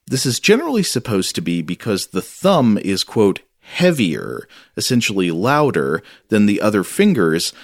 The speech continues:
and therefore carries a melodic line better. And the left-hand thumb plays higher notes where the melodic line generally lies, whereas the right-hand thumb plays the bass.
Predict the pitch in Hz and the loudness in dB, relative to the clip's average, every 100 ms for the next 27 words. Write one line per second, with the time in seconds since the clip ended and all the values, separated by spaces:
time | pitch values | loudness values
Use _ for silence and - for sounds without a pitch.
0 | - - 117 160 196 190 - - 120 107 | -10 -2 2 2 0 -2 -4 -2 2 2
1 | 107 104 101 98 95 107 143 135 - 104 | 2 0 0 0 0 0 0 0 -2 -2
2 | 101 95 87 - 170 180 85 - - _ | 0 0 -2 -2 0 0 0 -4 -14 _
3 | _ _ 101 107 104 139 147 - 123 101 | _ _ -2 0 2 2 0 0 0 0
4 | 92 - 208 160 101 95 - 107 101 92 | 0 0 2 2 2 -2 -4 0 2 0
5 | - 110 101 87 92 131 87 85 - 98 | -4 -2 0 2 4 4 4 0 -6 -4
6 | 98 95 90 101 117 131 113 104 90 87 | -2 0 2 2 2 2 -2 -2 -2 -2
7 | 82 90 82 78 82 82 147 139 80 82 | -2 -2 -2 -2 -2 0 2 2 0 -2
8 | - - - - 98 90 - 92 123 151 | -6 -14 -10 0 2 2 -2 0 2 0
9 | 123 120 101 87 92 85 80 82 - 98 | -2 0 0 -2 -2 -2 -2 -6 -4 0
10 | 87 85 - 73 95 85 - - - | 0 0 -6 -2 0 0 -2 -8 -8